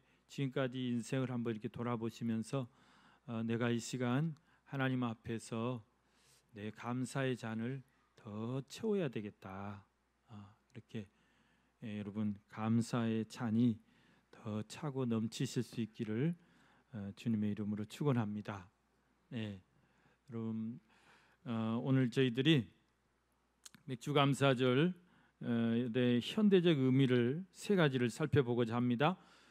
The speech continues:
첫째는 맥주 감사절은,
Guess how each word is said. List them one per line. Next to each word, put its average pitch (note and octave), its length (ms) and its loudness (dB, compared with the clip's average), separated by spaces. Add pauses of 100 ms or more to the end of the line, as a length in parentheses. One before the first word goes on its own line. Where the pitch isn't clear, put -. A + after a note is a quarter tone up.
(140)
첫째는 G#3+ 840 2 (560)
맥주 D3 380 0
감사절은, E3 1000 2